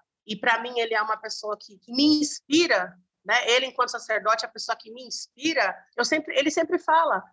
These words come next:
"Falaremos nós por nós mesmos." Então, hoje, eu fico a-, por isso que eu volto a dizer, eu fiquei muito honrada com esse convite,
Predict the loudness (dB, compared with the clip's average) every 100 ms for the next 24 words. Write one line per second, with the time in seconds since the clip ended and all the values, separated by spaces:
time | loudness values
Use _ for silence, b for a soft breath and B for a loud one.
0 | _ 0 2 4 4 4 2 2 6 6
1 | 6 2 -8 -10 -6 0 2 4 2 2
2 | -4 -8 -10 -14 -4 0 2 4 6 6
3 | 4 2 0 -2 -2 -6 -4 0 -2 -2
4 | _ 0 0 0 -4 -2 0 0 0 -2
5 | 2 2 2 0 0 2 4 6 4 4
6 | 0 0 2 2 2 -6 -16 -20 _ -16
7 | -16 -18 -14 -14 -14